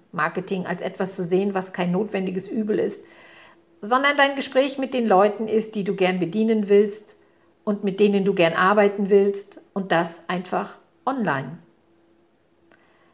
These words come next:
Wenn du Fragen dazu hast, schreib mir gern eine E-Mail. Du kannst auch auf meine Facebook-Seite Business Lotse gehen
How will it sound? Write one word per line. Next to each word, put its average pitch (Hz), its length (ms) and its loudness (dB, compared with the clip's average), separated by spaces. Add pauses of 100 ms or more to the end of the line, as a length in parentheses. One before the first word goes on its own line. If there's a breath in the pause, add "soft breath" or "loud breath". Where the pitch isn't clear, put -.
(120 soft breath)
Wenn 185 180 0
du 180 60 2
Fragen 180 320 0
dazu 220 300 0
hast, 262 240 -2 (120)
schreib 202 280 -2
mir 202 100 -2
gern 185 200 0
eine 185 200 -4
E-Mail. 226 420 0 (1300)
Du 180 240 -2
kannst 220 360 -2
auch 180 120 -2
auf 196 140 0
meine 180 240 -4
Facebook-Seite 233 800 2
Business 233 600 0
Lotse 190 380 2
gehen 226 440 -2